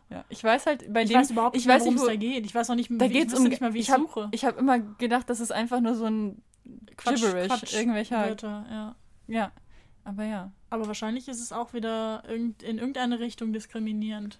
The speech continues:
Speaker 2: weil
Speaker 1: Möglicherweise, ja.
Speaker 2: alte Scheiße
Speaker 1: Auf jeden
Speaker 2: immer
Speaker 1: Fall hat mein
Speaker 2: irgendwie
Speaker 1: Gehirn
Speaker 2: fertig
Speaker 1: es
Speaker 2: gemacht hat.
Speaker 1: ausgespuckt bei
Speaker 2: <laughs>
Speaker 1: Aram. Ich hab
Speaker 2: Ja.
Speaker 1: diesen Namen gelesen und mein
Speaker 2: Ah,
Speaker 1: Gehirn
Speaker 2: Aram
Speaker 1: ging
Speaker 2: Sham
Speaker 1: los.
Speaker 2: Sham.
Speaker 1: Ja, es ist schlimm.
Speaker 2: Oh Lord.
Speaker 1: Ähm, also
Speaker 2: Ja,
Speaker 1: noch mal
Speaker 2: gut,
Speaker 1: den
Speaker 2: fair
Speaker 1: großen,
Speaker 2: enough.
Speaker 1: nach den, nach den großen wichtigen Themen noch mal ein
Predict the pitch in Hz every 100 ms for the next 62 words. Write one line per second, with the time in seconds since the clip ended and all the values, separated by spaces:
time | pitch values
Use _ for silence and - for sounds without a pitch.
0 | _ - 202 214 214 208 208 214 214 208
1 | 208 208 180 190 185 214 - 214 208 220
2 | - 220 208 - 202 202 214 208 202 202
3 | 208 175 202 190 175 214 202 165 170 -
4 | 170 - - - _ - 185 277 269 254
5 | 240 220 - 277 240 202 262 247 240 226
6 | 247 226 208 202 208 190 180 175 170 170
7 | - 233 196 196 185 226 190 214 214 185
8 | 202 - - - - 156 - 185 226 185
9 | - - - - 175 180 - - - -
10 | 240 254 233 214 208 214 214 214 214 202
11 | 202 - 214 233 247 254 247 247 233 240
12 | 247 240 269 277 262 233 247 247 233 214
13 | 208 220 247 226 240 - 220 208 202 -
14 | 190 202 190 - 190 - 175 175